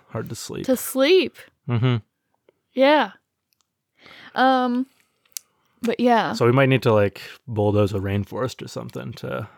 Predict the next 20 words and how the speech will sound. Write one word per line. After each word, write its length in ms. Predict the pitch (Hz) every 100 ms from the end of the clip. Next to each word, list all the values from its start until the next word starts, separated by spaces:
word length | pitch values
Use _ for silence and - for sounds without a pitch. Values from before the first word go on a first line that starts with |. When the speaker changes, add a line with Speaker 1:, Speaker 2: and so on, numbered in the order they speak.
| _ _ _ - - - - - - -
Speaker 1:
to 80 | 113
f-, 160 | -
make 300 | 113 110 -
room 240 | 104 107 101
for, 400 | 110 101 90 - - -
for 160 | 110
the 100 | 101
new 140 | 101 95
studio 680 | - 113 101 98 92 90 - - -
if 120 | -
we're 100 | -
gonna 340 | 120 127 113 - - _ _ _
have 260 | - 110 104
this 220 | 107 98
big 240 | - 101 92
thing 240 | 110 101
in 160 | 95 95
it. 160 | 101 _ _ _ - - -
Speaker 2:
Uh-huh. 400 | 226 208 208 208 196 247
Okay. 380 | 220 226 202